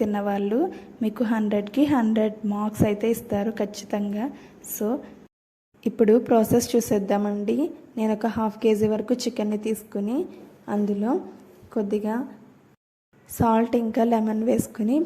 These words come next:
బాగా టూ త్రీ టైమ్స్ వాష్ చేసుకుని పెట్టుకున్నాను. ఇప్పుడు ఆ చికెన్లో హాఫ్ స్పూన్ వరకు పసుపు, అలాగే వన్ అండ్ హాఫ్ స్పూన్ సాల్ట్ని యాడ్ చేసుకోవాలి.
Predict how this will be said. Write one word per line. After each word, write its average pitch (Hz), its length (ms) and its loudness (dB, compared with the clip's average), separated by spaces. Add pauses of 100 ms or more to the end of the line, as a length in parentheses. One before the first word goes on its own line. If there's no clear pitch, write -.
(340)
బాగా 220 320 4
టూ 233 160 6
త్రీ 214 100 4 (100)
టైమ్స్ 214 280 0
వాష్ 214 280 0
చేసుకుని 208 360 -2
పెట్టుకున్నాను. 208 640 -4 (480)
ఇప్పుడు 226 240 2
ఆ - 20 4 (100)
చికెన్లో 208 520 0 (1400)
హాఫ్ 233 240 2
స్పూన్ 220 340 0
వరకు 214 380 0
పసుపు, 220 460 0 (1500)
అలాగే 220 380 2 (2250)
వన్ 226 160 4
అండ్ 220 140 4
హాఫ్ 233 180 0
స్పూన్ 233 340 2 (300)
సాల్ట్ని 226 640 2 (340)
యాడ్ 214 240 -4
చేసుకోవాలి. 220 680 0